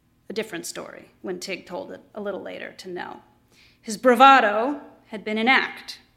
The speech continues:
He hadn't wanted to frighten their daughter, and he'd been worried that he would pass out if the blood loss got out of control, and then what?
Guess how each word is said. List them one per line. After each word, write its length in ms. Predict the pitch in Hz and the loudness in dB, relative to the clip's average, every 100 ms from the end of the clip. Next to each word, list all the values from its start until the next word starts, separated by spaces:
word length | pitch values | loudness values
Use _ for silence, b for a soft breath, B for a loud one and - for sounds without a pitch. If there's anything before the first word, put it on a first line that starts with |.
| _ _ _ | _ _ _
He 140 | 220 | -8
hadn't 260 | 226 214 190 | -4 -4 -4
wanted 260 | 190 175 | -6 -6
to 80 | 175 | -10
frighten 380 | 180 214 196 196 | -6 -4 -4 -6
their 140 | 180 | -8
daughter, 520 | 180 214 208 180 208 247 b b b b | -2 2 4 2 -4 -10 b b b b
and 140 | 226 240 | -6 -2
he'd 180 | 294 262 | 0 2
been 220 | 285 247 | 2 4
worried 480 | 277 277 - - - - | 4 2 -2 -10 -14 -12
that 120 | 196 | -10
he 120 | 208 | -8
would 160 | 196 190 | -8 -4
pass 380 | 247 240 240 | 0 0 0
out 260 | 240 226 226 | 2 2 0
if 140 | 202 | -4
the 80 | 202 | -8
blood 280 | 185 214 220 | -2 0 2
loss 280 | 214 202 202 | 2 2 0
got 160 | 202 | -4
out 160 | 202 196 | -2 -2
of 80 | 190 | -4
control, 500 | 196 - 220 208 196 | -8 -4 -2 0 -2
and 220 | 185 185 | -2 2
then 220 | 262 269 | 4 4
what? 200 | 175 180 | 0 -6